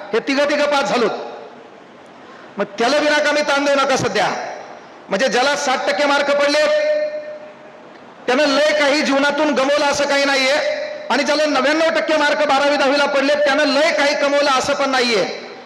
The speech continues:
जो दहावीच्या परीक्षेत नापास झालाय, त्यानं पण समजायचं नाही की आपलं सर्वच काही गेलं.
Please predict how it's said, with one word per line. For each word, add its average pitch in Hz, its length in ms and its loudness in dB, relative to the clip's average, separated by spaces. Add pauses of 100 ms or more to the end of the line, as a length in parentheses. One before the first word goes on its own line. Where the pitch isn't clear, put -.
(200)
जो 226 120 2
दहावीच्या 254 420 0
परीक्षेत 285 440 0
नापास 262 300 2
झालाय, 294 460 0 (340)
त्यानं 302 160 2
पण 339 220 0
समजायचं 302 400 0
नाही 302 120 2
की 302 60 0
आपलं 294 260 2
सर्वच 294 360 2
काही 294 160 2
गेलं. 285 180 2